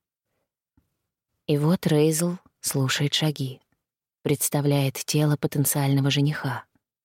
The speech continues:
пришельца. С одной стороны, просто мужчины,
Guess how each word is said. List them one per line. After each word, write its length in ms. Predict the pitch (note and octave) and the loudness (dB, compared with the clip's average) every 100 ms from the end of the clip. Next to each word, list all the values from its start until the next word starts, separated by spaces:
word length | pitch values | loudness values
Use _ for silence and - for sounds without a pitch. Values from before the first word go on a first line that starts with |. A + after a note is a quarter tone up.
| _ | _
пришельца. 680 | E3 E3 D#3+ C3+ - - - _ _ _ _ _ _ _ _ - | -2 0 0 -2 -4 -8 -10 _ _ _ _ _ _ _ _ -6
С 120 | D#3 | -2
одной 280 | D3 E3+ G3+ | 0 2 0
стороны, 560 | - E3+ E3+ F3+ F#3+ | 2 2 4 4 4
просто 400 | - F#3 F3+ - | 2 0 0 2
мужчины, 640 | E3 D#3 - G#3+ G#3 D#3 | 2 2 2 2 2 2